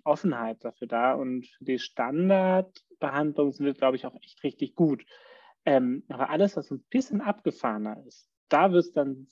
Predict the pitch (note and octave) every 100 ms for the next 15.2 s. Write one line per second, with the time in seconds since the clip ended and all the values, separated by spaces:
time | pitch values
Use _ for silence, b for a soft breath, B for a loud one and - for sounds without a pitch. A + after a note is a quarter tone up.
0 | _ D3 D#3 E3 E3+ - C#3+ C3+ C#3 -
1 | C#3 C3 B2+ B2 _ - B2+ B2 B2 A#2+
2 | D3 _ _ - - B2 C3+ C3 - C#3
3 | B2+ B2+ B2+ - B2+ C#3 - D3 C3+ C3
4 | B2 - _ C3 B2 B2 B2 A#2+ C3+ B2
5 | B2 B2 B2 B2+ B2+ A#2+ A#2+ B2+ B2 B2
6 | b b b b - C3 B2+ B2+ B2+ B2
7 | A#2+ B2 C3+ - B B B - C#3 B2
8 | B2 A#2+ A#2+ - - B2 C3+ C3+ D#3 _
9 | b b _ D#3+ C3 B2+ B2+ - C3+ E3
10 | G#3 G3+ F3 E3+ D#3+ - D3 F3 E3+ -
11 | D3 C#3+ D3+ D3 D3+ C#3 C#3+ - _ _
12 | _ _ _ - - C#3 D3 D3+ D3+ C3
13 | C3 - C3+ - C3 D#3+ G#3+ A3 - G3+
14 | G3 F#3 E3+ D#3+ E3 D3+ C3 B2+ - B2+
15 | B2